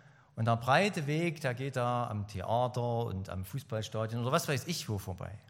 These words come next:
Eigentlich ist das ein völlig falsches Bild.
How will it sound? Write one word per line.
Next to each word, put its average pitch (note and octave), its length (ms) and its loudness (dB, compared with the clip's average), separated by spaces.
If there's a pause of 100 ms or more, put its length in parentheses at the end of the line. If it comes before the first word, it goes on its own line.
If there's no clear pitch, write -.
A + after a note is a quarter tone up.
(1200)
Eigentlich C3 380 2
ist - 160 -4
das G2+ 80 -4
ein G2 80 -2
völlig A2 400 -2
falsches G2+ 400 -4
Bild. F2 360 -12